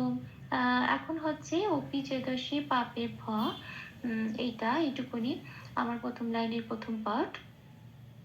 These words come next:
এটাকে এবার দেখি সংস্কৃততে কিভাবে উচ্চারণ করা যায়। ওপিটা যেমন আছে তেমন, আম, চেতসিতেও তাই ড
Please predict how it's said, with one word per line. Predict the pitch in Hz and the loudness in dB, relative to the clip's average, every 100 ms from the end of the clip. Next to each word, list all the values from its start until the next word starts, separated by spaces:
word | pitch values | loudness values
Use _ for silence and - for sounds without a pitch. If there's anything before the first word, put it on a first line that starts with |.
| - - - - - - - - - - - | -18 -18 -18 -20 -20 -20 -18 -14 -12 -6 0
এটাকে | 294 294 311 | 0 2 2
এবার | 285 | 2
দেখি | 262 247 285 | 0 -2 0
সংস্কৃততে | 269 233 - 226 233 262 | 0 0 -2 -4 -4 -2
কিভাবে | 254 220 220 | 0 0 2
উচ্চারণ | 294 - 226 214 | 0 0 0 2
করা | 220 208 | 0 -2
যায়। | 208 214 214 - - - - | -2 -2 -2 -2 -4 -2 2
ওপিটা | 330 330 320 294 | 2 4 2 4
যেমন | 269 247 233 | 4 2 0
আছে | 220 220 233 | -2 -2 -4
তেমন, | 226 214 214 349 480 - - - | -2 0 0 -2 -4 -6 -8 -4
আম, | 233 226 214 214 214 208 214 220 220 - - | -2 2 2 2 0 0 0 -2 -4 -14 -8
চেতসিতেও | - 330 339 349 349 330 277 294 | 2 2 4 0 0 0 0 0
তাই | 240 220 294 | 0 2 2
ড | 427 | 0